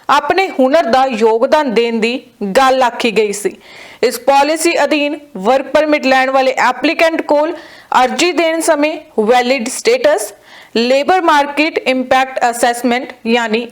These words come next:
ਐਲ ਐਮ ਆਈ ਏ ਬੇਸਡ ਜੌਬ ਆਫਰ ਹੋਣਾ ਚਾਹੀਦਾ ਸੀ। ਸਰਕਾਰ ਦੀ ਇਹ ਪਾਲਿਸੀ ਉੱਪਰ ਕਾਫੀ ਲੋਕਾਂ ਵੱਲੋਂ ਸਵਾਲ ਵੀ ਚੱਕੇ ਗਏ ਸਨ, ਕਿਉਂਕਿ ਵਿਜ਼ਿਟਰ ਦੀ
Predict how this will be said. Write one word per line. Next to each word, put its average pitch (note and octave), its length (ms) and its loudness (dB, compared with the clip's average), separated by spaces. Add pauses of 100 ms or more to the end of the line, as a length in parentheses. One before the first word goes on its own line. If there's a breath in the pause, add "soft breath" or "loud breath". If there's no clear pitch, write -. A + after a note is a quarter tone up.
ਐਲ A#3 200 2
ਐਮ B3+ 160 2
ਆਈ B3 200 0
ਏ B3 80 4
ਬੇਸਡ A#3+ 420 -2 (240)
ਜੌਬ B3+ 360 2
ਆਫਰ A#3+ 440 0 (260)
ਹੋਣਾ C4 240 2
ਚਾਹੀਦਾ A3 460 0
ਸੀ। G#3 200 -4 (720 loud breath)
ਸਰਕਾਰ D4+ 460 2
ਦੀ F4 140 0
ਇਹ F#4 200 0
ਪਾਲਿਸੀ E4+ 500 2
ਉੱਪਰ D#4+ 320 0
ਕਾਫੀ C4 420 2
ਲੋਕਾਂ A#3+ 400 2
ਵੱਲੋਂ A#3 300 2
ਸਵਾਲ B3+ 400 0
ਵੀ G#3+ 100 -2
ਚੱਕੇ A3 360 0
ਗਏ G#3 200 0
ਸਨ, G3 280 -2 (160)
ਕਿਉਂਕਿ B3 440 0 (360 loud breath)
ਵਿਜ਼ਿਟਰ C#4 520 0
ਦੀ E4 160 0